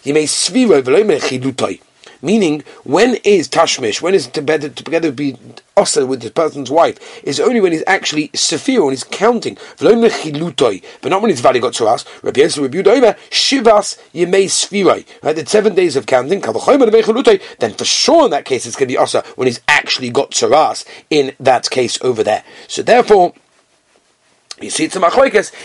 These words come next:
if he's allowed to have tashmish. For Omer Rebbe Chia, Danti Lifnei Rebbe, right? I was basically done the shaila in front of the Heilige Rebbe.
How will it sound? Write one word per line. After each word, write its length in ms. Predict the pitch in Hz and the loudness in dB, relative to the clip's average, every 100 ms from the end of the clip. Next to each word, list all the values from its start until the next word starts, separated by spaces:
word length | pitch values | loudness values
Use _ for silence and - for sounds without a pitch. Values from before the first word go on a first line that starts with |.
| - | -6
if 100 | 165 | -4
he's 120 | 170 | 0
allowed 180 | 165 156 | 0 0
to 60 | - | -4
have 80 | |
tashmish. 380 | - - - - | -8 -4 -2 0
For 120 | 151 - | 0 2
Omer 360 | 233 208 143 | 2 4 2
Rebbe 460 | 135 170 156 123 101 | 0 -2 -2 -6 -8
Chia, 540 | - - 80 82 254 294 - - - | -6 -8 -4 2 2 2 -8 -20 -8
Danti 480 | 131 214 247 - 220 | 0 2 2 0 0
Lifnei 380 | 180 - 190 196 | 0 0 2 4
Rebbe, 320 | 233 175 110 - | 4 0 -6 -4
right? 220 | 147 208 | 2 4
I 140 | 190 147 | 4 0
was 160 | 151 - | -2 0
basically 360 | 196 190 151 | 0 0 -4
done 240 | 123 190 202 | 0 2 2
the 60 | |
shaila 460 | 190 - 233 214 - - - | 2 2 2 0 -6 -14 -14
in 120 | 104 | -6
front 220 | 92 190 | -2 0
of 100 | 175 | 2
the 60 | 151 | 2
Heilige 320 | 160 208 190 | 2 2 2
Rebbe. 300 | 233 247 - | 2 0 -6